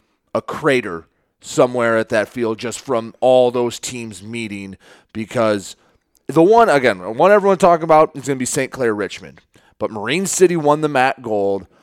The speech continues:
Armada has already beat Richmond this year and has finished in the top, I think, thir-, third or fourth in the B wac. Um, I'd have to see after they beat Algonac.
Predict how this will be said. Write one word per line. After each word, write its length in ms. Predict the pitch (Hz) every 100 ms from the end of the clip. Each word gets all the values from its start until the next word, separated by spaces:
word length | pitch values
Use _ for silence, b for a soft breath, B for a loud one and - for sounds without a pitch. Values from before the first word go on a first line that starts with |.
| b b
Armada 460 | 120 127 147 165 165
has 160 | 156
already 320 | 143 131 117 104
beat 380 | - 175 220 -
Richmond 540 | 147 120 - 110 101
this 260 | 98 95 -
year 160 | 95 107
and 80 |
has 140 | 120 -
finished 300 | 139 123 -
in 80 | 120
the 60 |
top, 320 | - 123 113
I 40 | 104
think, 220 | - 107
thir-, 800 | - - - 139 120 117 117 120 - _ _
third 360 | - 151 165
or 100 | 170
fourth 340 | - 160 143 143
in 100 | 123
the 60 |
B 220 | 90 127
wac. 440 | 110 71 85 107 - b b b
Um, 260 | - 110 107
I'd 140 | 107
have 140 | 120 104
to 80 |
see 200 | 98 113
after 240 | 107 104 110
they 220 | 101 98
beat 460 | 82 - 117 107 -
Algonac. 560 | 107 107 90 87 98